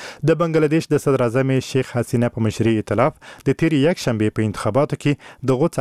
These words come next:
اکثریت او بری اعلان کړی دی. صدر اعظم شیخ حسینه د انتخاباتو د بیا ترسره کولو لپاره د حکومت د سیاسي مخالفانو غوښتنه رد کړې ده. په جرمني کې لږ تر لږه پنځه کسان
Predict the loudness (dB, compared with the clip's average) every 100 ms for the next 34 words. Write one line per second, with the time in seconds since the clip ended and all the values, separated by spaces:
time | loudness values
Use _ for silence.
0 | -4 -2 -2 0 -2 _ -4 0 0 0
1 | 0 0 0 0 0 -2 -2 0 0 -2
2 | -6 _ -20 -8 -2 0 0 0 0 0
3 | -2 -2 -2 -2 0 0 0 -2 -4 -2
4 | 0 0 0 0 0 -2 -4 -2 -4 0
5 | 0 2 0 -2 -2 -4 -8 -4 0 0
6 | 0 0 0 -2 -10 -8 -2 0 0 -2
7 | 0 -2 0 0 0 -2 0 -2 -4 -4
8 | -2 -2 -2 -2 -4 -4 -2 0 0 -2
9 | -6 _ _ _ _ -20 -20 -20 -20 -6
10 | 0 2 2 0 0 0 0 0 -2 2
11 | 2 2 0 0 0 -2 -2 -2